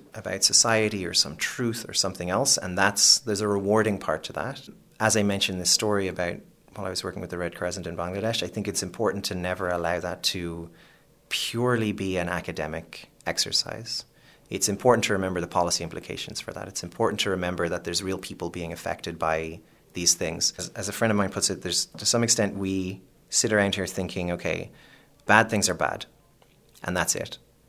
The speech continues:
And that's our research. We identify what these bad things are, and we say, 'Here's how bad this bad thing is.'" The fact that we're doing this in the context of a revolution that's going on, with data availability and how we're using that data to understand what's happening in the world,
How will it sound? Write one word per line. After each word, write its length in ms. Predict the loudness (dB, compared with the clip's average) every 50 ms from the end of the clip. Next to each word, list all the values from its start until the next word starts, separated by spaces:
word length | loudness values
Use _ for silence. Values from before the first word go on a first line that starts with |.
| _ -14 -8
And 140 | -6 -4 -2
that's 180 | -2 0 2
our 120 | 2 2 2
research. 480 | 4 6 6 8 8 6 6 4 2
We 80 | 2 2
identify 420 | 2 2 0 -2 -2 -2 -2 0
what 160 | 0 -2 -2 -4
these 140 | -4 -2
bad 240 | 0 2 2 2 2
things 240 | 2 0 2 4 4
are, 180 | 4 6 4 4
and 80 | 4
we 80 | 2 0
say, 160 | 0 0 -2
'Here's 240 | -2 -2 -4 -4 -4
how 100 | -6 -8
bad 240 | -6 -6 -6 -6 -6
this 140 | -8 -6
bad 240 | -4 -4 -4 -6 -6
thing 180 | -8 -10 -10 -8
is.'" 220 | -8 -8 -8 -8 -10 -12 -18 -16 -14 -12 -12 -12 -12 -14 -20 _ _ _ _ _ _ _ 2
The 100 | 2 6
fact 260 | 8 8 8 8 8
that 120 | 4 4 4
we're 100 | 4 2
doing 320 | 4 4 6 6 6 6
this 240 | 4 4 2 0 -2 -6 -20 _ _ -20 _ _ _ _ _ _ _ _ _ _ _ _ _ _ _ _ _ 0
in 140 | 4 4
the 80 | 4 4
context 480 | 4 4 2 4 4 4 2 2 2 0
of 100 | -2 0
a 60 | 0
revolution 480 | 0 0 0 0 0 0 0 0 0
that's 160 | 0 0 0 0
going 320 | 0 2 2 2 2 2
on, 260 | 2 2 2 2 0 -2 _ _ -20 -8 -2
with 200 | -2 -2 2 6
data 280 | 10 10 12 12 10 8
availability 600 | 6 4 2 2 2 2 0 -2 -2 -2 -4 -6
and 80 | -6
how 120 | -6 -8 -8
we're 80 | -8
using 400 | -8 -6 -4 -4 -2 -2 -2 -2
that 160 | -2 -2 -2 0
data 280 | 2 2 2 2 0
to 200 | -2 -4 -4 -4
understand 640 | -4 -4 -2 0 2 2 2 2 0 -2 -2 -4 -4
what's 220 | -4 -4 -2 -2
happening 340 | -2 -2 -2 -2 -2 -2 0
in 100 | 0 -2
the 60 | 0
world, 400 | 2 2 2 4 2 0 -2